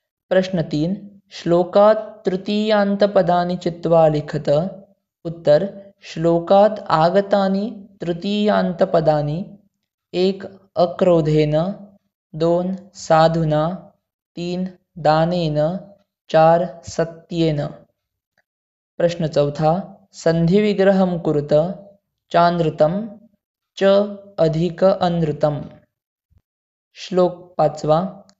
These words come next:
प्रश्न एक, एकवाक्येन उत्तरत। अ, प्रत्यहं किं प्रत्यवेक्षेत? उत्तर,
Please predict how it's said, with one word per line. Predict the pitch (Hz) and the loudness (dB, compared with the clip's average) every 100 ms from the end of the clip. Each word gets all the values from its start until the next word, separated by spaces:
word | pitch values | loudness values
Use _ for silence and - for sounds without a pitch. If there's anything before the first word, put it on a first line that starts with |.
| _ _ _ | _ _ _
प्रश्न | - 175 - 175 | -4 -4 -4 -4
एक, | 151 156 170 - _ _ - | -2 -4 -6 -12 _ _ -6
एकवाक्येन | 185 196 202 202 190 190 - 190 185 | -4 0 2 4 4 2 -2 -2 0
उत्तरत। | 180 165 160 - 151 147 147 | -2 -4 -4 0 0 0 -2
अ, | 160 185 - _ _ _ _ - 151 156 190 - _ _ _ - | -2 -4 -14 _ _ _ _ -4 -2 -2 -6 -18 _ _ _ -4
प्रत्यहं | 170 170 - 202 190 208 226 226 - | -4 -4 -2 2 2 2 0 -8 -8
किं | 202 214 226 | -4 -4 -2
प्रत्यवेक्षेत? | 208 190 - 185 175 165 160 - 160 151 151 147 180 190 - _ _ _ _ - | -2 -2 -2 -2 0 -2 -4 -4 -2 -2 0 0 -2 -8 -20 _ _ _ _ -14
उत्तर, | 160 - 151 | -10 2 2